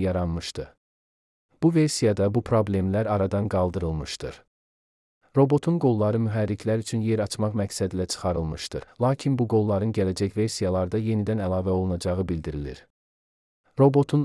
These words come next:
uçuş qabiliyyətini təkmilləşdirmək üçün mühəndislər kompleks bir uçuş idarə etmə sistemi tətbiq etmişlər. Linear Parameter Varying Model Predictive Control,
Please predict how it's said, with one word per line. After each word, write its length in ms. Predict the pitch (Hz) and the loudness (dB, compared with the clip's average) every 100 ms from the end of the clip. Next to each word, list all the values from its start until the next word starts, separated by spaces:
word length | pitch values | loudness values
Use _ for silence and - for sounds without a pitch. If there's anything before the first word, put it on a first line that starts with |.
| 131 | 0
uçuş 220 | - 127 | -2 -2
qabiliyyətini 640 | - 110 104 95 92 104 104 | 4 4 4 0 0 -2 -2
təkmilləşdirmək 840 | 107 101 101 95 95 - 98 98 113 | -2 -2 0 0 -2 -4 -2 0 0
üçün 220 | 110 117 113 | -2 -2 0
mühəndislər 580 | 107 107 98 - 107 110 | 0 0 -2 -2 -2 0
kompleks 540 | - 110 104 117 - | 0 0 0 -4 -4
bir 140 | - 107 | -2 -2
uçuş 300 | 98 110 - | -2 -4 -4
idarə 300 | 101 95 92 | 0 2 0
etmə 160 | 92 107 | 0 -4
sistemi 460 | 110 - - 98 101 | -4 -6 -2 0 0
tətbiq 380 | 101 - 98 87 | -2 -2 -4 -4
etmişlər. 560 | - 82 - 73 64 - _ _ _ _ _ _ _ _ - | -4 -6 -6 -8 -10 -16 _ _ _ _ _ _ _ _ 0
Linear 340 | 131 143 160 | 4 4 2
Parameter 560 | - 117 107 110 120 110 | 0 0 2 0 0 0
Varying 400 | 107 107 113 117 | 2 2 0 2
Model 320 | 110 107 113 | 0 0 -2
Predictive 640 | - 110 104 - 107 110 | 0 -2 -2 -4 -2 -2
Control, 500 | - 110 107 104 90 | 2 0 2 0 0